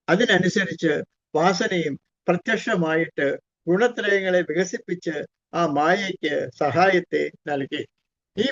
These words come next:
വിധത്തിൽ രണ്ട് പരാർത്ഥ കാലത്തിന്റെ അവസാനത്തിൽ സൃഷ്ടിക്കുന്നതിനുള്ള അഭിലാഷമാകുന്ന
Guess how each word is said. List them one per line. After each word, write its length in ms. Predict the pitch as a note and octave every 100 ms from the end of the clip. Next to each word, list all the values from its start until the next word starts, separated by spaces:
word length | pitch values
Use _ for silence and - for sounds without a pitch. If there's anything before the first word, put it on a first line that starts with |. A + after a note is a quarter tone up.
| B3
വിധത്തിൽ 560 | G3 G3+ - A3 F#3
രണ്ട് 260 | F3+ F3+ A3+
പരാർത്ഥ 480 | F#3+ E3+ F3+ F#3+ G#3
കാലത്തിന്റെ 720 | F3 D#3+ D#3 F3 F3+ F3 F#3+
അവസാനത്തിൽ 680 | D#3+ D#3 E3+ E3 D#3+ - - - _ _ _ _ _ _ _ _
സൃഷ്ടിക്കുന്നതിനുള്ള 1160 | - G#3 F3 _ - - A#3 A#3 A3+ G3 F#3 G3+ G3 D3+
അഭിലാഷമാകുന്ന 1400 | C#3+ E3+ F#3+ A#3 A3 A3+ G3 F3 E3+ E3+ - F3 F3+ E3+